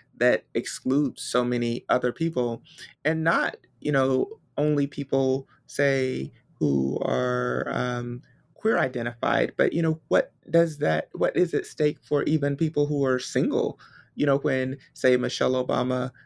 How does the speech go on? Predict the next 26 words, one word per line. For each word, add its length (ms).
um, 540
speaks 360
at 100
the 80
Democratic 540
National 500
Convention 600
in 100
two 100
thousand 480
eight 380
and, 420
you 160
know, 300
talks 360
about 420
coming 640
and 140
being 260
authorized 720
to 80
speak 480
because 340
she 500
is, 500
uh, 560